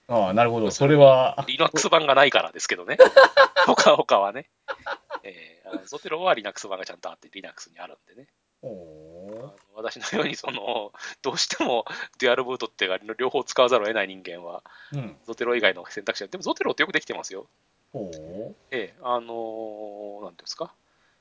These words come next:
Speaker 2: えー、論文の管理もできますし、
Speaker 1: まあね。
Speaker 2: あと、あのー、なんていうかな、その、まあ、要するに論文のエントリーと、それから論文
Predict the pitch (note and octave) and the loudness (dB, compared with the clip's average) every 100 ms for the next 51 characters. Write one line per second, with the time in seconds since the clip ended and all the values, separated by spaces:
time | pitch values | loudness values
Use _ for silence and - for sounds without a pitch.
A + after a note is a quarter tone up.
0 | _ - F#2+ G#2 G2+ G2+ G#2 E2+ - - | _ -16 -12 -12 -10 -8 -8 -8 -20 -20
1 | F2+ F2 - - G#2 F2 _ _ _ - | -20 -16 -14 -12 -16 -18 _ _ _ -8
2 | A#2+ D2 A2+ G2 - _ _ - C#3+ - | -6 -6 -8 -10 -12 _ _ -2 -2 -2
3 | A2+ G#2 A2+ A2+ A2+ A2 A2 G#2+ G#2+ G#2+ | -8 -6 -8 -8 -10 -10 -12 -12 -14 -16
4 | G#2+ A2 - A#2+ D3 - _ - A#2 A2+ | -14 -16 -14 -10 -10 -10 _ -20 -16 -14
5 | A2+ A#2 D3+ C3 D3 A2 A2+ _ - F#3+ | -14 -6 -2 -2 -4 -16 -18 _ -8 -6
6 | A3+ A#3+ G#3+ A#3 A#3 D#3+ A2+ G2+ - F3+ | -2 -2 0 0 -2 -4 -4 -4 0 2
7 | C3 - A2 C3+ D3 | 2 0 0 0 0